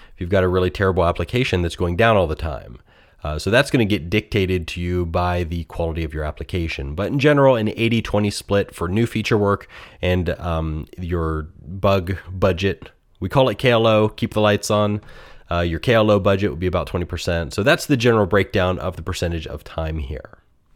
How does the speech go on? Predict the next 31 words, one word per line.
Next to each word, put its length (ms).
And 120
this 160
is 140
where 220
being 260
agile 600
really 240
starts 360
to 120
shine. 680
Because 380
if 120
you've 120
got 160
a 80
backlog 520
of 140
work, 460
uh, 240
where 320
the 100
work 160
is 140
clearly 340
spelled 380
out, 320
then 120
you 80
can 140
prioritize 720
it. 240